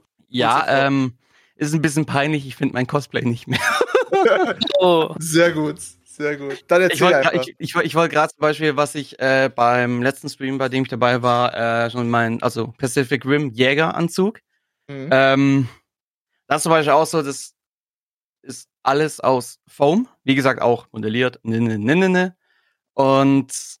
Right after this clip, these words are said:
Speaker 1: hat halt wieder Details, zum Beispiel so eine, was ist, ich glaub, eine, äh, eine Luftanzeige an der Seite, die auch beleuchtet ist und alles. Und was da halt eben mehr Details oder auch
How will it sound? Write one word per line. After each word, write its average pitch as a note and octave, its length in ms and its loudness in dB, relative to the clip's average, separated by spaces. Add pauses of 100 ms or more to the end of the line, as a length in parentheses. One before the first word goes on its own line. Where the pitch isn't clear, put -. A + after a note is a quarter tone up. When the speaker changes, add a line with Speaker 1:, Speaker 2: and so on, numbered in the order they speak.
(100)
Speaker 1:
hat D3 220 -2
halt D#3 220 0
wieder C#3+ 600 2 (520)
Details, C#3+ 680 0
zum C3+ 160 -4
Beispiel C3+ 680 -2
so A#2+ 240 -6
eine, B2 360 -2
was B2 180 -8
ist, - 180 -16
ich A#2 60 -20
glaub, A#2+ 220 -4
eine, A2+ 300 -2
äh, - 340 -8 (600)
eine A#2+ 100 0
Luftanzeige D#3 1080 0
an C#3+ 120 0
der C#3+ 100 2
Seite, C#3+ 400 0
die A#2+ 140 0
auch A#2+ 100 -2
beleuchtet C3 500 -2
ist C3 160 -14
und C3 80 -4
alles. C3 460 -2 (500)
Und B2 380 2
was B2 220 0
da B2 140 2
halt B2 220 -2
eben A#2+ 240 -2
mehr A#2+ 140 0
Details C3 400 -4
oder B2 220 0
auch A2+ 260 -2